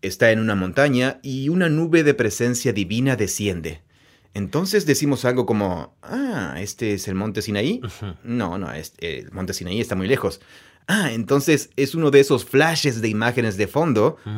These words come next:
Speaker 1: del
Speaker 2: Mm.
Speaker 1: monte Sinaí".
Speaker 2: Ujú, claro, deberías estar pensando en el monte Sinaí.
Speaker 1: Así es, y
Speaker 2: Ujú.
Speaker 1: luego Jesús es transformado en medio de ellos.
Speaker 2: ¿Lo que significa?
Speaker 1: Blanco y resplandeciente.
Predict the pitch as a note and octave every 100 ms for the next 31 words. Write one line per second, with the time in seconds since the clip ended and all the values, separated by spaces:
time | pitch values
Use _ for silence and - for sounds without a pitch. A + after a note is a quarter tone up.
0 | A#2 G#2 G2+ F#2+ G2+ F2 G2+ E2 G2 G#2+
1 | D3+ - G#2 F2 A2+ B2 G#2 - D#3 F3
2 | A#2+ - - - A#2 C#3 G3+ A3+ F#3+ D#3+
3 | F#3+ E3+ D3+ D3+ D3 B2 A2 A2+ A2 G#2
4 | F#2 E2 A#2 G2 A2 B2 - - _ -
5 | F#2 F2+ F#2+ G#2 G#2+ B2 G#2 - A#2+ A#2+
6 | - A#2 A#2 - A2+ G#2+ - G#2+ G2 G2+
7 | A#2+ C3 A2+ G2 G#2 G#2 G2+ F#2 G#2 C3
8 | G2 G2+ - - _ D3 C#3 C#3+ C#3+ C#3
9 | D3+ D3+ G#3 - _ - G#2 F#2 A#2+ C#3+
10 | D3+ C3+ A#2 - A2 G2 - G#2+ F#2 E2+